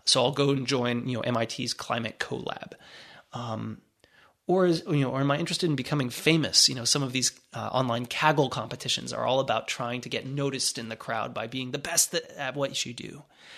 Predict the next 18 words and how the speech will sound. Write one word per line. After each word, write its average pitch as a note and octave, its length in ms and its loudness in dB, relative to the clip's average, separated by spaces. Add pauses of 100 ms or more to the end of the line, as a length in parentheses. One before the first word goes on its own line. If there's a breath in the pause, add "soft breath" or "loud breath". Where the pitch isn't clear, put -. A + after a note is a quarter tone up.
(280 loud breath)
And D3+ 120 -4
I D#3 40 -2
think F#3 160 0
having G3 240 6
a D#3 40 6
very D#3 220 4
clear D3 260 2
model A#2+ 440 2
of A2 140 -8 (280 soft breath)
why B3+ 280 -2
is C#4+ 200 6
it C3 140 -2
that - 100 -4
someone A#2 300 -4
would A#2+ 100 -12
come B2 180 -10
and A#2+ 120 -8
participate - 680 -10